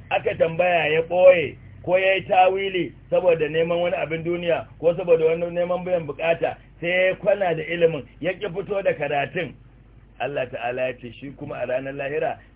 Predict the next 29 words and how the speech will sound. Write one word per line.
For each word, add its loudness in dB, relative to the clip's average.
sai -4
Allah -4
ya -4
sanya -8
masa -8
linzami -8
na -12
wuta -6
a -10
bakinsa. -10
Aljamahu 2
Allahu 0
bi 0
lijamin 0
min -6
narin 2
yawmal 4
qiyama, 0
aw 0
aljamahu -4
Allahu -2
yawmal -6
qiyamati -8
bi -14
lijamin, -8
bi -12
lijamin -8
min -14
narin. -12